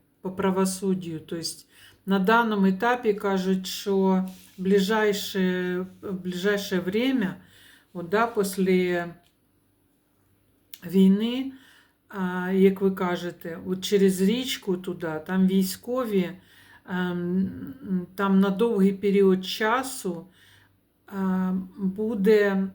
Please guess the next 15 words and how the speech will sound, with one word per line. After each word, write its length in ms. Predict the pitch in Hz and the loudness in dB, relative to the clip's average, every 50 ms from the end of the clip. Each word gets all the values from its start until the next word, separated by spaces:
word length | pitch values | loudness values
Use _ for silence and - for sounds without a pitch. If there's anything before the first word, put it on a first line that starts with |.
| _ _ _ _ - | _ _ _ _ -8
від 240 | 180 208 190 180 202 | -6 -4 0 2 2
розрушеній 1300 | 196 196 185 190 190 190 190 185 - - 233 233 240 247 254 247 226 214 196 185 180 - - - - - - _ _ - | 2 2 2 2 0 0 0 -2 -2 0 0 2 2 2 0 -2 -2 0 2 0 0 0 -6 -14 -18 -20 -20 _ _ -14
башня, 800 | 196 180 165 196 196 208 226 220 - - - - 190 185 175 170 | -12 -8 -2 0 0 2 0 0 -2 -8 -10 -6 -4 -4 -4 -2
ну, 140 | 185 202 202 | -2 -2 -2
то 140 | 190 - 208 | 2 4 4
есть 220 | 202 196 190 - | 4 4 2 -2
там, 320 | - 208 202 190 185 185 - - - - - - - _ _ - | -2 0 2 2 2 2 0 -8 -16 -20 -20 -20 -20 _ _ -8
е, 640 | 190 175 175 175 170 170 170 170 170 170 170 165 170 180 190 240 262 277 - - 285 - 220 196 | -8 -6 -6 -6 -8 -8 -8 -8 -8 -10 -10 -12 -14 -16 -18 -16 -14 -14 -12 -12 -10 -10 -6 -4
будуть 420 | 185 190 208 190 226 202 - 233 | 2 2 4 4 2 0 0 -2
очищати 640 | 220 - - 214 202 190 - - 220 214 202 190 | -2 -2 -4 -6 -8 -8 -4 0 0 2 2 0
землі 580 | 185 180 190 190 190 180 175 170 170 165 165 165 | -2 2 2 4 4 4 2 -2 -6 -8 -8 -2
від 220 | 175 196 202 185 | 0 0 0 0
зривчатки, 1160 | 180 196 202 220 214 190 185 - - - 185 175 170 170 185 - - _ - 180 165 165 160 160 | 0 2 2 2 2 0 -4 -6 -4 -2 0 0 -2 -4 -6 -12 -20 _ -10 -10 -8 -8 -10 -6
від, 400 | 165 190 196 190 190 - - - | -2 0 0 0 -2 -6 -6 -2
е, 460 | 190 185 180 180 180 180 180 175 175 | 0 0 0 0 -2 -2 -2 -4 -6